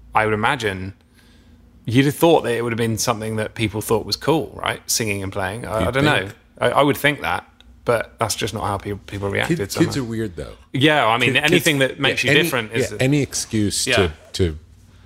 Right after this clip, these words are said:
Speaker 1: To be
Speaker 2: make
Speaker 1: honest, they
Speaker 2: fun of
Speaker 1: probably
Speaker 2: someone.
Speaker 1: thought I was just annoying, which I was.
Speaker 2: <laughs>
Speaker 1: Um, and the, you know, the, the, the way of actually articulating that was,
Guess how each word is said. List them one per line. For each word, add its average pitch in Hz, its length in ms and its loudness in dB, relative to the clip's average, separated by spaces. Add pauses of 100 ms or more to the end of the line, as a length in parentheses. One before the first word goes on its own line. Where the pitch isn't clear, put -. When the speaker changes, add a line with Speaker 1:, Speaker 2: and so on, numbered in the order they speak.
(440)
Speaker 1:
To - 100 2
be 160 80 6
Speaker 2:
make 185 60 8
Speaker 1:
honest, 135 180 2
they 143 60 0
Speaker 2:
fun 90 80 2
of - 20 2
Speaker 1:
probably 135 260 2
Speaker 2:
someone. 113 200 -2
Speaker 1:
thought 104 80 -6
I - 20 -6
was 101 100 -8
just - 200 -8
annoying, 98 520 -10
which 104 140 -12
I 104 80 -8
was. 98 320 -4 (260)
Speaker 2:
<laughs> - 60 -10
Speaker 1:
Um, 101 400 -2 (100)
and 104 280 -4 (100)
the, 104 440 -2
you 110 120 -10
know, 98 140 -4
the, 98 300 -4 (500)
the, 110 100 -8
the 110 220 -10
way 110 240 2
of 104 100 -4
actually 104 500 -4
articulating 95 640 -2
that 92 200 -4
was, - 420 -2